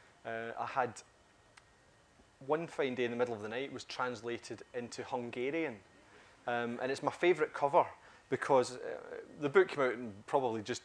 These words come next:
just about pre-D V D age, and there's a lot about movies and sitting up watching movies on video, and the,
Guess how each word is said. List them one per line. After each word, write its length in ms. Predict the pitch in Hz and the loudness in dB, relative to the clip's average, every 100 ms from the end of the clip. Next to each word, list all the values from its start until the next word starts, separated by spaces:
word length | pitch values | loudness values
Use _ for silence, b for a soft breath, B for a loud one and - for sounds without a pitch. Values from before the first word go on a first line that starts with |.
| - | -8
just 200 | - - | -4 -4
about 240 | 120 120 - | -2 -2 -2
pre-D 460 | 143 127 113 120 | -2 -2 -2 -4
V 160 | 120 113 | -4 -4
D 400 | 123 131 139 139 | -4 -2 -2 -2
age, 340 | 139 123 113 - b b | -4 -4 -6 -12 b b
and 100 | 123 | -4
there's 120 | 120 117 | 0 4
a 40 | |
lot 180 | 113 117 | 4 4
about 240 | 113 120 | 2 -2
movies 480 | 117 127 127 120 107 | 0 0 2 0 -2
and 120 | 107 | -6
sitting 260 | - 120 113 | -2 -2 -2
up 120 | 113 | -2
watching 320 | 123 - 117 | -2 -2 -4
movies 260 | 113 110 110 | -6 -4 -4
on 160 | 110 107 | -4 0
video, 320 | 120 135 113 | 0 0 0
and 100 | |
the, 60 | 110 | -2